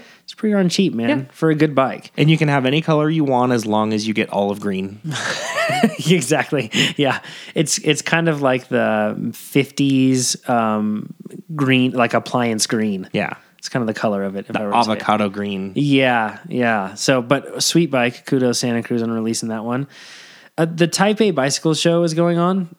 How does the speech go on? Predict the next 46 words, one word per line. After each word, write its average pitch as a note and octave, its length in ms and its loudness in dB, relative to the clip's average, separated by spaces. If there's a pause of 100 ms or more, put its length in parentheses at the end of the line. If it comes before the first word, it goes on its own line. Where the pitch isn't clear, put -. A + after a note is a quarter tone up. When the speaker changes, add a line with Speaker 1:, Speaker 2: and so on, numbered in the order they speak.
Speaker 1:
and C3+ 840 0 (140)
we're E3+ 320 0
gonna F3 180 2
cover C#3 220 0
that B2 120 2
at A#2+ 80 0
another A2+ 240 0
point, G2+ 300 -8
'cause C#3 140 0
there D#3+ 100 6
are D3+ 40 4
a D3 40 2
lot C#3 200 4
of C3 120 0
crazy, B2+ 340 2
zany A#2 320 2
things A2+ 280 -4
announced, G#2 460 -4
but A#2 220 0 (380)
we D#3+ 40 -4
got C#3 120 4
a B2 40 2
lot A2+ 200 2
to - 80 -6
cover G2 420 -6
Speaker 2:
Yeah, G2+ 100 -2
Speaker 1:
this - 140 -4
episode. - 300 -6
Speaker 2:
we G2+ 100 -2
do. F#2 160 -4 (140)
Speaker 1:
So, B2+ 440 2 (120)
one C3+ 220 2
other C#3+ 200 2
thing, C3+ 440 0 (440)
uh, A#2+ 180 -6
Maxxis C3 680 0
released B2 260 2
their B2 120 0
Forecaster C3+ 640 0
tire A2+ 320 0
in C3 220 -2
a A#2+ 60 -2
two - 300 0
point D#3+ 300 0
six. - 640 0 (480)
So, B2+ 320 0